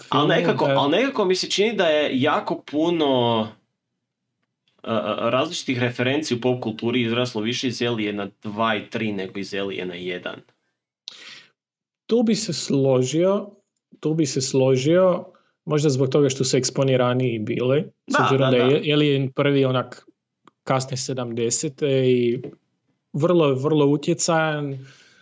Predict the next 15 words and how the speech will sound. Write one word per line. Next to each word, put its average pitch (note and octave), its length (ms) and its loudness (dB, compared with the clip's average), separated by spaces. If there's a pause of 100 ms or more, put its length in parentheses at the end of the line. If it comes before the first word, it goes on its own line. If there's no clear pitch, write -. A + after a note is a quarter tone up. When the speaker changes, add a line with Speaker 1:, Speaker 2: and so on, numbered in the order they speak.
(240)
Speaker 2:
ali C3 720 2 (260)
sve - 320 0
stvari C#3+ 400 2
na C3 180 -4
koje C#3 280 4
je A#2 160 0
on C#3+ 240 0
utjecao C#3 720 0
su B2+ 460 -2 (960)
poznatije B2 600 0
od A2 280 -6
originala, A#2+ 680 -4
jel? A2+ 180 -4 (260)
Speaker 1:
Mhm. G2 260 -4 (840)
Speaker 2:
Em, A#2+ 920 -4